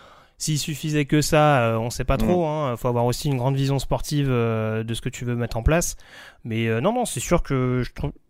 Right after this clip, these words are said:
Speaker 1: je suis déjà un peu moins sceptique que pour Stefanski, par exemple, même s'il y a toujours ce petit déficit d'expérience dans une équipe, euh, qui reste quand même extrêmement jeune.
Speaker 2: Je l'ai pas rappelé, il a trente-huit ans, euh, Joe Judge.
Speaker 1: Mm.
Speaker 2: Et tu parlais des, des embauches, euh, de, chez les Patriots.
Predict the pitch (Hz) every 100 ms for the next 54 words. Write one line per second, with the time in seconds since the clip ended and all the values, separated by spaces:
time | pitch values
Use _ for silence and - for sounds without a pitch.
0 | 220 156 143 - 160 151 165 190 196 180
1 | 175 175 185 190 - 175 - 190 - 151
2 | 160 - 156 147 - - 156 123 123 135
3 | 175 - 123 127 - 156 147 120 151 -
4 | 135 135 _ _ - 165 160 156 - 147
5 | 143 - 135 160 165 135 135 131 127 117
6 | 131 120 113 110 107 - 120 131 - 120
7 | 156 - - - 147 131 113 104 - _
8 | _ _ _ - 110 120 123 123 117 143
9 | 113 - 160 - 120 95 92 92 90 90
10 | 90 92 92 92 85 92 113 113 - -
11 | 123 135 127 104 107 104 107 110 123 -
12 | 101 90 85 87 92 90 92 110 101 101